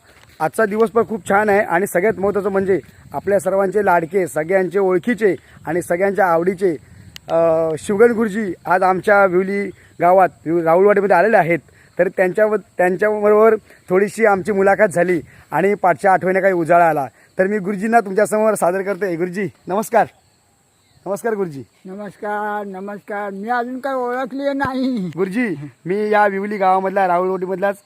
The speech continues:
Speaker 1: एक मुलगा आहे, ज्या मराठी शाळेमध्ये शिकलो, ज्या शाळेमध्ये आपण शिकवलंत. गुरुजी, अ, तुमचे सगळेच इथले सगळे सुपरिचित आहे, सगळे, सगळ्यांचे लाडके आहात.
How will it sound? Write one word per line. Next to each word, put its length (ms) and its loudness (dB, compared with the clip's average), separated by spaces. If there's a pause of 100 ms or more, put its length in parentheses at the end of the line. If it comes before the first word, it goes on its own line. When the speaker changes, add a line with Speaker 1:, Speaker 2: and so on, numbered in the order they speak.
Speaker 1:
एक 180 -8
मुलगा 260 -2
आहे, 280 0
ज्या 400 -12
मराठी 280 0
शाळेमध्ये 500 -2
शिकलो, 340 -6
ज्या 280 -2
शाळेमध्ये 400 -4
आपण 280 -4
शिकवलंत. 340 -4 (520)
गुरुजी, 300 -4 (400)
अ, 80 -6 (1120)
तुमचे 360 -4
सगळेच 380 -4
इथले 180 -4
सगळे 260 -4
सुपरिचित 480 -6
आहे, 240 -2
सगळे, 340 -6 (380)
सगळ्यांचे 340 -4
लाडके 280 0
आहात. 240 4